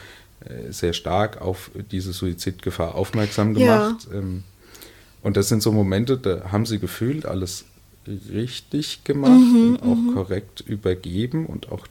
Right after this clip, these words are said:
Speaker 1: dieses drohende Risiko erkannt. Äh, das hat am Ende des Tages nichts genutzt, wenn, wenn diese Versorgungskette irgendwo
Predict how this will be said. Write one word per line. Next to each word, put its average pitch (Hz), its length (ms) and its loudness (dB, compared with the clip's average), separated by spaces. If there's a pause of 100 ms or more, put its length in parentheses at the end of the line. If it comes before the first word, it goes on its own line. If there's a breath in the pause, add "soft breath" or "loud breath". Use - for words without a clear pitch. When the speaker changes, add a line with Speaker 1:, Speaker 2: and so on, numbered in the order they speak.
Speaker 1:
dieses 92 460 -8 (640)
drohende 95 500 0
Risiko 92 480 -6
erkannt. 117 640 -6 (640 loud breath)
Äh, - 60 -16 (260)
das - 200 -6
hat 104 120 -2
am 110 140 -2
Ende 113 240 -4
des 98 180 -4
Tages 98 480 -6
nichts 104 300 -4
genutzt, - 480 -4
wenn, 87 320 -4
wenn 95 160 -2
diese 101 240 -6
Versorgungskette 104 800 -2
irgendwo 107 460 -4